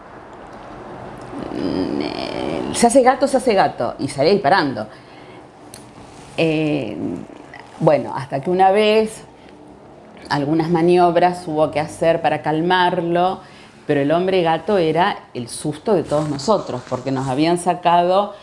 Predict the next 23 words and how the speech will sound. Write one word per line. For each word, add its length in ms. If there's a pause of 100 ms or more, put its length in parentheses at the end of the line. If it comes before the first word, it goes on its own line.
(300)
el, 600 (180)
eh, 260
teníamos 500
una 420
gua-, 220
una 280
custodia 580
policial 680
en, 200
en 140
la 80
guardia 540
y 40
la 120
habían 340
sacado, 640 (400)
y 300
cuando 260
éramos 300
todas 180
mujeres 460
de 80
guardia, 680